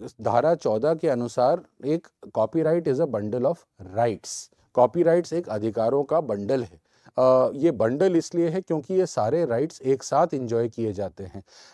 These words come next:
इसमें क्या-क्या राइट्स हैं? रिप्रोडक्शन यानी कि प्रजनन का अधिकार है,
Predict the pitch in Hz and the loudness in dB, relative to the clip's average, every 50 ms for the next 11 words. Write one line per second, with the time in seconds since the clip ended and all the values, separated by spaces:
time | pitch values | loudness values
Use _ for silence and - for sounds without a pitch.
0 | _ - 139 117 - 156 131 107 - 120 107 110 - - 185 185 175 170 180 180 | _ -8 -6 -4 -4 -4 -4 -2 0 0 -2 0 2 4 4 6 6 6 4 2
1 | 175 - - 202 202 202 _ _ _ _ _ - 107 117 143 170 - 185 190 170 | 0 -4 -6 -8 -8 -8 _ _ _ _ _ -4 0 2 2 2 4 4 4 6
2 | 156 135 - - - 139 127 120 117 117 120 127 123 - 175 208 233 208 _ _ | 4 4 2 0 -4 -2 -2 -2 -4 -4 -4 -4 -4 -2 -2 -2 -2 -4 _ _
3 | _ _ - - 127 135 127 135 151 151 151 139 110 92 - _ _ _ _ _ | _ _ -2 2 2 4 4 4 2 2 2 0 -2 -6 -10 _ _ _ _ _
4 | - 151 143 143 143 143 143 135 135 127 117 - 127 117 110 110 - 113 107 110 | 2 4 6 6 6 6 6 6 4 2 0 -2 -2 -2 -2 0 2 2 4 4
5 | 110 104 107 113 | 2 0 -4 -8